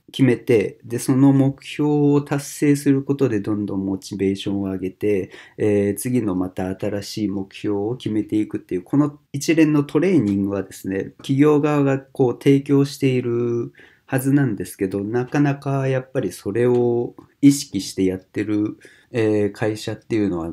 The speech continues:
そう、日本ではなかなかないと思うんですけど、えー、これはもう自分自身でもできます。自分一人で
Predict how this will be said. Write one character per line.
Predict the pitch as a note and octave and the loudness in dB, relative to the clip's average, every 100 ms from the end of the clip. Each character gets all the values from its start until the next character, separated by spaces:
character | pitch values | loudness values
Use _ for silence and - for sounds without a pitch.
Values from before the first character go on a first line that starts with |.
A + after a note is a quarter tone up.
| C#2 | -12
そ | - D#3 C#3+ C3 B2 B2 B2 A#2+ A#2+ A#2+ A#2+ A#2+ A#2+ | -2 2 4 4 4 4 2 2 0 0 0 -2 -2
う、 | A#2+ | -2
日 | |
本 | A#2+ C3 G2+ | 0 0 0
で | F2+ | -4
は | |
な | F2+ G2 | -4 -4
か | A2 | -4
な | A2 G#2+ | -4 -4
か | G#2+ | -2
な | A2+ | 0
い | B2 | 0
と | - | -2
思 | G2 F#2 | -6 -2
う | F#2 | -4
ん | |
で | F#2 | -4
す | F#2 - | -12 -14
け | - | -12
ど、 | F2 D#2+ - | -8 -8 -8
え | - G#2+ G#2 | -6 -2 -2
ー、 | G2+ | -2
こ | F3 | 0
れ | F#3+ F#3+ F#3 F#3 F3+ F3+ F3 F3 | 2 2 2 0 0 0 0 0
は | F3 | 0
も | E3+ E3+ D#3+ A#2+ | 0 2 4 2
う | |
自 | G#2+ A2 | 0 -6
分 | B2+ C3+ C#3 C#3 | 0 4 6 6
自 | C3+ D3 | 4 0
身 | C3+ G#2 | 0 -2
で | F#2 | -2
も | F2 | -6
で | E2+ F#2 | -8 -6
き | G2+ | -4
ま | G2+ | -4
す。 | - | -8
自 | G2+ G#2+ | -8 -4
分 | C3 C3 C3 B2+ | 0 0 0 -2
一 | C3 - D3+ | -2 0 0
人 | G#2 | 0
で | A2 A#2+ A2 | 0 2 0